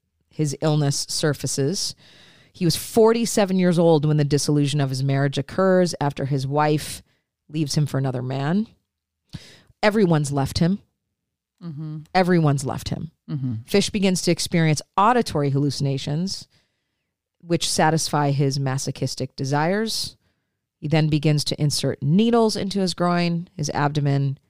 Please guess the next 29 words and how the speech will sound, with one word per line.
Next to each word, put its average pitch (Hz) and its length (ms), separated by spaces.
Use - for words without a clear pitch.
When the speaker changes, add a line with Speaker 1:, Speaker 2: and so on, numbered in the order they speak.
Speaker 1:
hitting 202 240
himself 165 480
with 151 100
a 143 60
nail-studded 139 560
paddle, 165 480
which 156 420
was 156 160
very 135 220
similar 135 460
to - 100
the 131 100
one 123 280
he 139 140
was 127 160
hit - 140
with - 340
in 143 200
the 131 100
orphanage. - 520
So - 300
if 160 120
I 226 140
were 226 180
to 170 240
diagnose 151 720
him, 131 320
Speaker 2:
Mm. 170 400
Speaker 1:
which, - 500